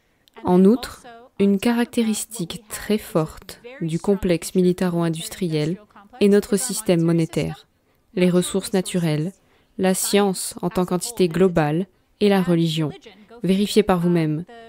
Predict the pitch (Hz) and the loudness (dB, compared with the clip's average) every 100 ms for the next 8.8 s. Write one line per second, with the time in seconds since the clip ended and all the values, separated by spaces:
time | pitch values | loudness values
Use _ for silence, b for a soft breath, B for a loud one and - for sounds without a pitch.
0 | 220 185 185 220 214 208 185 214 220 185 | 0 0 2 2 4 4 2 2 0 0
1 | 156 165 196 220 _ - 175 175 - 175 | 0 0 -4 -10 _ -6 -4 -4 -2 0
2 | 160 156 208 - - - 233 277 185 175 | 0 -2 -4 -12 -20 -20 -14 -2 0 2
3 | 190 220 208 185 170 202 208 220 220 208 | 2 4 4 4 2 2 4 2 0 -2
4 | - - 160 175 - 175 170 165 165 180 | -2 -4 -2 -2 -2 0 0 0 0 -2
5 | 175 160 - - 170 160 175 160 151 143 | 0 -2 -2 -2 -2 0 -2 -2 -2 -4
6 | - - 147 139 160 190 _ _ _ _ | -8 -6 -4 -6 -8 -14 _ _ _ _
7 | _ _ 285 247 349 - _ - 262 285 | _ _ -20 -20 -20 -20 _ -20 -18 -10
8 | - 185 208 208 247 294 - - | -2 0 2 2 0 0 -4 -12